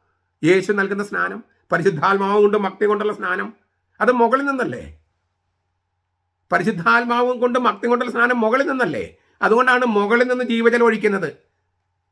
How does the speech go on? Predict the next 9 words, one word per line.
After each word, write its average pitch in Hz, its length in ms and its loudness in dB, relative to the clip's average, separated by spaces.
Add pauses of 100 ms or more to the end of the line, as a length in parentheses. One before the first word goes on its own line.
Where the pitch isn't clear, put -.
(440)
അയ്യപ്പന്മാര് 214 500 2
കുളിക്കാൻ 240 320 0
പോകുന്ന 240 240 0
പോലെ 247 160 0
കുളിക്കാനായിട്ട് 226 640 0
പെന്തക്കോസ്തക്കാരും 233 560 -4
ദൈവസഭക്കാരും 233 520 0
പോയാൽ 220 420 0 (480)
അത്, 165 220 2